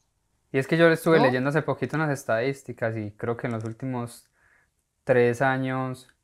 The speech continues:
Speaker 1: el aumento de, de suicidios, no solamente en los millonarios, sino en sus familias, en sus hijos, en las esposas,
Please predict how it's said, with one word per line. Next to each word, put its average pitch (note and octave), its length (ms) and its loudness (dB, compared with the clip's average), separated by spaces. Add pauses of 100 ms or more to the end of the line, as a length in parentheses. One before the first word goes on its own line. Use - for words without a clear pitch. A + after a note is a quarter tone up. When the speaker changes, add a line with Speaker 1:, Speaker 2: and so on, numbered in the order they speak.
(320)
Speaker 1:
el A#2 220 -2
aumento A2+ 640 -2
de, A2+ 260 0
de G#2+ 320 -4
suicidios, A#2 880 -6 (240)
no A#2 140 -10
solamente B2+ 760 -4
en A2+ 140 -10
los A2 120 -8
millonarios, A2 720 -8 (400)
sino A2+ 260 -4
en A2 80 -4
sus B2+ 200 -8
familias, A#2 480 -4
en G#2+ 120 -8
sus G#2 220 -12
hijos, A2+ 300 -6
en G#2+ 100 -6
las G2+ 140 -10
esposas, A2+ 760 -8